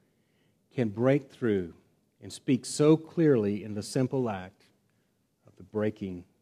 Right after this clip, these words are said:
of bread? And lives are set free from bondage unto sin and death, and freed to joyful obedience unto God through the liberty we know only in Christ Jesus our Lord.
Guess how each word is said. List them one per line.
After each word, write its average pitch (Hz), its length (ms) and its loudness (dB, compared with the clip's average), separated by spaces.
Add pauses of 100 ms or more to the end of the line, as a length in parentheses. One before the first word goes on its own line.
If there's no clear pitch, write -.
(220)
of 87 160 -20
bread? 110 400 -2 (1300)
And 127 160 4
lives 147 420 6
are 143 100 8
set 147 340 2
free 151 220 2
from 143 220 0
bondage 139 480 4
unto 131 240 2
sin 143 280 2
and 131 180 4
death, 131 340 4 (260)
and 139 200 0
freed 160 540 4
to 139 120 -4
joyful 135 520 2
obedience 117 800 0 (200)
unto 113 280 -8
God 110 460 0
through - 180 -8
the 101 100 -6
liberty 101 540 -2 (800)
we 104 100 -12
know 104 400 -4
only 104 500 -4 (800)
in 90 140 -16
Christ 101 400 -8
Jesus 95 460 -8 (100)
our 98 200 -8
Lord. 87 320 -10